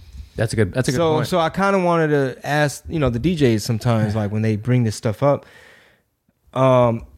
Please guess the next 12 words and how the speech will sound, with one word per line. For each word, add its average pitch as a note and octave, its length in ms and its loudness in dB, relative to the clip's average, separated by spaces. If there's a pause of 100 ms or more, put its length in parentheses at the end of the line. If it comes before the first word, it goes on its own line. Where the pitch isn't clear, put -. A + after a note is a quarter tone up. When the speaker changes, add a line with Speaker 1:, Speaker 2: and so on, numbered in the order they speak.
(200)
Speaker 2:
be D#3 140 4
like, C3 240 2 (160)
I C#3 80 -4
mean, D3 180 2
is, E3 420 0
is, D3 340 0 (300)
is C#3 140 2
Byron F#3+ 460 2
doing F#3+ 220 2
a D#3 40 2
good D3 220 0
job? C3 400 -2